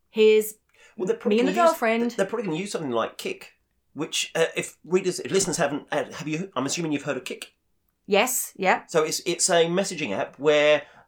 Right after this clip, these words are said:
Speaker 2: it all disappears. It's like Snapchat, but it's really, really kind of tan-,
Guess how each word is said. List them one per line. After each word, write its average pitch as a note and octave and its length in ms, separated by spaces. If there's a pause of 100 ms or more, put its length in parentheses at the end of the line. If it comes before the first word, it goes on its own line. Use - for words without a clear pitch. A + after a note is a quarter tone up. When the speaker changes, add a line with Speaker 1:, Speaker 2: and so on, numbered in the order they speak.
(160)
Speaker 2:
it E3+ 240
all F#3 80
disappears. E3 460
It's - 80
like G#3+ 160
Snapchat, - 580 (440)
but C#3 280
it's - 260
really, C3+ 800
really C3 440
kind C3 180
of - 80
tan-, D3+ 460